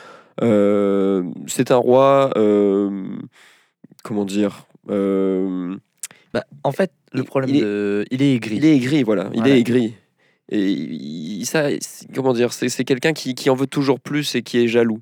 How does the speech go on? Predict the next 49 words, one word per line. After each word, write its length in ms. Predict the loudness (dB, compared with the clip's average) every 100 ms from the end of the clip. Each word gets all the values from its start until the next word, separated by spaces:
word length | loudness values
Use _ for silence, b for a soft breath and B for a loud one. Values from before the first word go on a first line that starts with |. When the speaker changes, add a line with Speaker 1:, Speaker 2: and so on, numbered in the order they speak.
| _ _
Speaker 1:
très 180 | -4 0
jaloux. 280 | 0 -2 -6 -12 -4
Speaker 2:
Et 120 | -4
jaloux 260 | -2 -4
de, 320 | -4 0 0 0
de 140 | -4
qui ? 340 | -4 -2 -2 -4
Jaloux 280 | -6 -4 -4
de, 300 | -4 -4 -2
de 120 | -4
Speaker 1:
Jaloux 260 | -4 -2 -2
de 60 |
Speaker 2:
François 20 | 0
Speaker 1:
François 240 | 2 2
Speaker 2:
Premier. 80 | 0
Speaker 1:
Premier. 220 | -4 -6 -10
Speaker 2:
François 300 | -12 -4 -2
Premier 200 | 0 0
qui, 240 | -2 -6
qui, 760 | -8 -8 -4 -2 -2 -2 -4 -6
qui 180 | -6 -4
est 60 | -4
donc 180 | -4
roi 200 | -2 -2
du 100 | -2
royaume 220 | -4 -6 -4
de 100 | -6
France 360 | -4 -4 -2
à 40 | -2
l'époque, 320 | -2 -4 -4
donc 100 | -6
royaume 200 | -4 -4
de 80 | -4
France 240 | -6 -12
qui, 380 | -12 -14 -14 -18 _
qui 140 | -10 -6
ne 60 |
paye 200 | -2 -2
pas 160 | -2 -4
de 60 |
mine, 280 | -2 -4 -2
mais 180 | -4 -6
qui, 300 | -8 -12 -8
voilà, 220 | -6 -6
qui 140 | -8 -12
est 100 | -10
un 80 |
petit, 380 | -8 -10 -8 -6
euh, 140 | -6